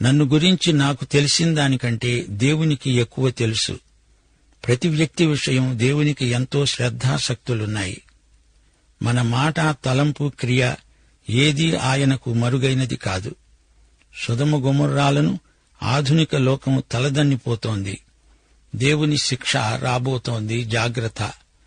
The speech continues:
మత్తయి శుభవార్త ఏడో అధ్యాయం ఇరవై ఒకటో వచనంలో ప్రభువు హితోపదేశం గమనించండి. "ప్రభు, ప్రభు అని నన్ను పిలిచినంత మాత్రాన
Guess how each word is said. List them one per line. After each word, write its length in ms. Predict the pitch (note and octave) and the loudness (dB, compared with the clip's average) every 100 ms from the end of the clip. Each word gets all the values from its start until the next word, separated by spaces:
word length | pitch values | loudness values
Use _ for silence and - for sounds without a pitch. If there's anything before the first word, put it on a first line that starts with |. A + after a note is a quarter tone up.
| _ _ _ A2 | _ _ _ -4
మత్తయి 320 | B2 - E3 | -2 2 0
శుభవార్త 600 | - C3+ B2 B2+ B2+ - | 2 -2 0 -2 -2 -2
ఏడో 360 | A#2+ C3 D3 D3 | 0 2 2 2
అధ్యాయం 600 | B2 - - A#2+ A#2+ A#2 | 0 -2 -2 0 -2 -2
ఇరవై 380 | A2 C3 C#3 C3 | -2 0 0 -2
ఒకటో 360 | - B2 C3+ | -4 -6 -2
వచనంలో 640 | A2+ A2 B2+ B2+ B2 D3+ E3+ _ _ _ _ _ - | -2 0 0 2 0 -2 -4 _ _ _ _ _ -2
ప్రభువు 400 | A#2+ C3 D3+ D3+ | 0 2 2 0
హితోపదేశం 920 | A#2+ C3+ D#3+ D3+ C3 B2+ B2 B2 A#2+ | 0 0 0 0 -2 -2 0 -2 -2
గమనించండి. 800 | A2+ A#2 A#2 G#2+ - G#2+ A#2 D3+ - _ _ _ _ _ _ - | -2 -2 -2 -2 -4 -4 -4 -6 -10 _ _ _ _ _ _ -2
"ప్రభు, 340 | C3 E3+ F3 | 0 2 0
ప్రభు 600 | E3+ C#3 C#3 A#2+ D#3 - - | 0 -2 -2 0 -2 -2 0
అని 180 | D3 D3 | 0 2
నన్ను 280 | C#3 C3 | 2 0
పిలిచినంత 640 | - C3 C#3 - D#3 D3 C3+ | 0 -2 -2 0 2 0 0
మాత్రాన 640 | B2+ B2 - C#3 D3+ F#3+ | 0 0 -2 0 0 0